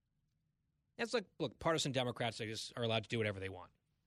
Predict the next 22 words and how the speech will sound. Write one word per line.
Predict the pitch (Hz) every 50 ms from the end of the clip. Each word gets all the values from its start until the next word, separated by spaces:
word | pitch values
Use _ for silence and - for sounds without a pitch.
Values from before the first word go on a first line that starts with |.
| _ _ _ _ _ _ _ _ _ _ _ _ _ -
Right? | 127 117
All | - 151 165 170
the | 170 156
good | 131 170 170 151
things | 127 143 147 143 139 139 139 135 123 131
are | 120 117
theirs, | 160 202 202 190 185 175 147
all | 156 147 143
the | 135 120
bad | 113 147 147 143 139 -
things | - 139 131 131 117
are | 120
the | 117 135
other | 151 147 147 135
side. | - - 147 135 131
It's | 127 -
just | - 123 -
kind | - 143 135
of | 117
how | 120 123
they | 113 107 104 107
operate. | 101 98 - - 95 87 87 92